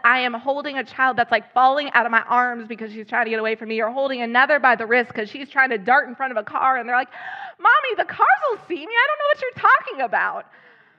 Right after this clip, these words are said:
Oh, okay. I love you, so I need you to hold my hand.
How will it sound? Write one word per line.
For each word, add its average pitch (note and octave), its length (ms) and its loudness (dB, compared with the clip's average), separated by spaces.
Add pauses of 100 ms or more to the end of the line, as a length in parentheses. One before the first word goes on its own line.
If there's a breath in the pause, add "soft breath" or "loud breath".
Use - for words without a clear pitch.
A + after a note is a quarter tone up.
(520 soft breath)
Oh, A#3+ 420 -2 (480 loud breath)
okay. D#4 400 -4 (400 soft breath)
I A#3 120 4
love A#3+ 480 2
you, G#3+ 180 -12
so A#3 140 2
I A#3 160 6
need C4+ 240 -4
you A#3+ 80 -2
to G3+ 100 2
hold C#4 580 0
my G#3 460 4
hand. B3+ 680 -8